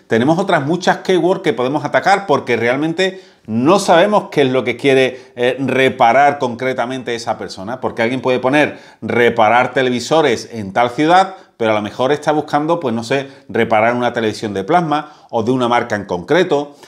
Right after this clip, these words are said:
o a lo mejor quiere reparar una televisión antigua o quiere que le reparen el televisor a domicilio. Todo esto son intenciones de búsqueda que pueden existir.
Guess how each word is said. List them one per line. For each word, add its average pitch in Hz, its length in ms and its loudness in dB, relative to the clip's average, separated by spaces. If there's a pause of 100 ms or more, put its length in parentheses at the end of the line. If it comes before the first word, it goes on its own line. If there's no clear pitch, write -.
(140)
o 131 120 2
a 135 60 6
lo 131 100 0
mejor 143 460 2
quiere 135 220 2
reparar 127 360 0
una 127 180 -2
televisión 113 480 -4
antigua 165 560 0
o 120 140 -4
quiere 185 320 2
que 175 100 -2
le 151 140 2
reparen 135 760 0
el 123 160 -4
televisor 123 440 -2
a 113 40 0
domicilio. 165 640 -2 (260)
Todo 196 220 2
esto 220 180 -2
son 220 240 -2
intenciones 170 600 0
de 185 40 2
búsqueda 196 380 0
que 147 100 -2
pueden 170 360 0
existir. 113 480 -6